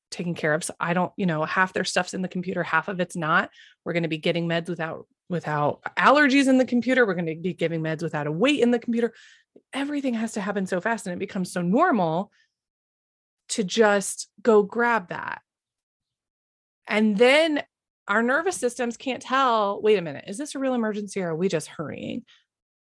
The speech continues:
Am I giving a life or death med or am I just hurrying? And do I have to hurry because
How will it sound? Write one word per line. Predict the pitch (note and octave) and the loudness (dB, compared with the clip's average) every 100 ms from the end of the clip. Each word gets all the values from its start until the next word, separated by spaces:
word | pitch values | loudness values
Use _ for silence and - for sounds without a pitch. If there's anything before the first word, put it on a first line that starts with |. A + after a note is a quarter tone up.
| - | 0
Am | A3+ | 4
I | D#4 | 4
giving | F4 F#4 F#4 | 4 4 6
a | D4 | 4
life | G#3+ A#3 | 4 2
or | C4 | 2
death | A3+ A3 - | 0 -2 -2
med | F#3 G#3+ E4 D#4 | -2 0 0 0
or | G#3+ A3 | 0 2
am | G#3+ A3+ | 4 4
I | G#3+ | 2
just | G3+ F#3+ - - | -2 -6 -10 -2
hurrying? | C4 G#3 E3+ D#3 D#3 - | 0 2 0 -2 -6 -4
And | F#3 | -2
do | A3 | 0
I | C4 | 0
have | B3+ B3 | 0 -2
to | - | -2
hurry | F#3+ G3+ A#3 C4 | -4 -2 -2 -4
because | A3 G3 G3 G3+ G3+ | -6 -8 -4 -2 -4